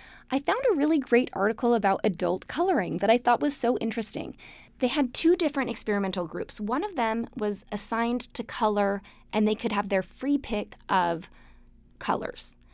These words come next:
Another one was sort of like a color by number, where they were given a coloring sheet and also directed which colors to use where. And then in the control group, no one colored at all.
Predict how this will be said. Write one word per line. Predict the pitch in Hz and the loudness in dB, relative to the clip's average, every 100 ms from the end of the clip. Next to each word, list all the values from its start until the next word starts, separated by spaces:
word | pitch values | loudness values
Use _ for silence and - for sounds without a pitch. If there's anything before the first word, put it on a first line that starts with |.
| - - - | -20 -16 -2
Another | 220 240 302 370 | 0 2 2 0
one | 294 202 190 190 - | 0 0 0 -2 -2
was | 202 202 | 0 0
sort | - 247 | 2 0
of | 262 | 0
like | 226 202 | 0 0
a | 190 | -4
color | - 185 180 | -2 0 0
by | 175 175 | 0 0
number, | 160 156 - | 0 0 -2
where | - 175 | -2 -4
they | 170 170 165 | -2 -2 -2
were | 170 165 165 - | -2 -2 -4 -4
given | 220 214 220 220 - | -4 -2 -2 -4 -6
a | 196 | -6
coloring | 190 - 202 202 190 | -6 -2 0 0 0
sheet | - 190 165 | -2 -2 -2
and | 185 | -4
also | - 185 - 175 | -2 -2 -2 -2
directed | 175 170 170 170 | 0 -2 -4 -10
which | 165 170 - | -4 -4 -4
colors | - 165 160 | -4 -4 -4
to | - | -6
use | 175 180 220 | -8 -8 -2
where. | 285 262 247 - - - | 0 0 -4 -10 -20 -10
And | 262 269 | 0 4
then | 285 302 294 | 4 4 0
in | - 247 | 0 -2
the | 240 | -2
control | 233 214 202 180 | -4 -6 -4 -4
group, | 190 180 | -4 -6
no | 190 180 | -4 -6
one | 170 | -6
colored | 170 165 165 151 | -6 -4 -4 -4
at | - | -4
all. | - - | -6 -10